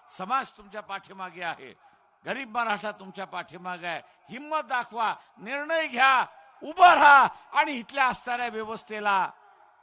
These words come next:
परिवर्तन करा." हा जो निजामी मराठा आहे, सत्तेवरती बसलेला आहे,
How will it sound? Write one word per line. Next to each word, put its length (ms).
परिवर्तन 580
करा." 260
हा 100
जो 120
निजामी 460
मराठा 440
आहे, 140
सत्तेवरती 760
बसलेला 520
आहे, 120